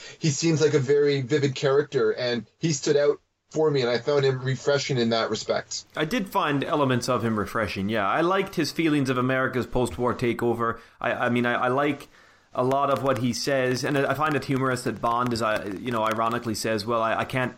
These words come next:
Speaker 2: I, you know, I don't know how you feel there because I haven't dealt with that yet." And I'm thinking to myself now, twenty sixteen, "That's funny, Bond, because Britain right now is, it's, it's a melting pot, and it's a very positive ethnic melting pot in that respect." I mean, there's lots of great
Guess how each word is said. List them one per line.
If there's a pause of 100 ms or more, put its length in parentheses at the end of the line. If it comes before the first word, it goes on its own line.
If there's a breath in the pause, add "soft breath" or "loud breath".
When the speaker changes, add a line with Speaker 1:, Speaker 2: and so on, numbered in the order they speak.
Speaker 2:
I,
you
know,
I
don't
know
how
you
feel
there
because
I
haven't
dealt
with
that
yet."
And
I'm
thinking
to
myself
now,
twenty
sixteen,
"That's
funny,
Bond,
because
Britain
right
now (320 loud breath)
is,
it's,
it's
a
melting
pot,
and
it's
a
very
positive (340 soft breath)
ethnic
melting
pot
in
that
respect."
I
mean,
there's
lots
of (300 loud breath)
great